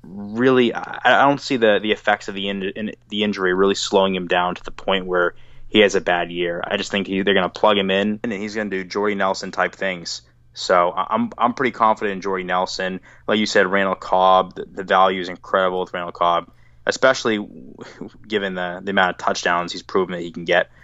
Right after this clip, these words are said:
for you. I think Jordy Nelson's only gonna help him. Um, and then obviously Aaron Rodgers. You know, we talked about Russell Wilson being, you know, it all, it all comes down to Russell Wilson.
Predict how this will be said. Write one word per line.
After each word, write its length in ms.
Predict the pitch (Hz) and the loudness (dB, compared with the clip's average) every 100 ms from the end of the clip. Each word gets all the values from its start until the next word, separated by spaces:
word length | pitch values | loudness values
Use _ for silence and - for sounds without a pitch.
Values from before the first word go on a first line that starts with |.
| - _ - | -20 _ -4
for 240 | 98 92 | 2 6
you. 80 | 92 | 6
I 40 | |
think 240 | 92 90 - | 4 -2 2
Jordy 220 | 98 92 | 4 4
Nelson's 320 | 90 87 90 | 2 0 -2
only 160 | 90 87 | -2 -4
gonna 120 | 85 | -6
help 240 | 85 82 | -8 -2
him. 280 | 95 95 90 - - - - | 2 2 0 -8 -20 -20 -4
Um, 600 | 98 98 95 95 92 92 - - - - - - | 2 4 2 0 -6 -10 -16 -20 -20 -20 -18 -2
and 100 | 117 | 2
then 120 | 104 | 4
obviously 520 | 95 98 - 101 98 - - - - - - - | 2 0 -4 -6 -6 -10 -20 -20 -20 -20 -18 -4
Aaron 220 | 107 98 | -2 2
Rodgers. 640 | 95 92 85 85 - - - - - - | 2 2 -2 -10 -12 -16 -18 -20 -20 -18
You 60 | 98 | -8
know, 80 | 95 | -6
we 60 | |
talked 240 | 95 101 98 | 2 2 4
about 120 | 95 | 2
Russell 300 | 95 - 95 | 0 0 -4
Wilson 640 | 92 92 - 90 90 85 | -4 -4 -4 -6 -8 -12
being, 220 | - 92 90 | -6 -4 -2
you 60 | |
know, 80 | 87 | 2
it 60 | 90 | 4
all, 180 | 92 95 | 6 4
it 80 | |
all 180 | 98 98 | 4 4
comes 280 | 101 101 92 | 4 0 2
down 160 | 92 90 | 0 2
to 60 | |
Russell 260 | 90 90 92 | 0 -2 0
Wilson. 340 | 95 90 92 | 0 0 -4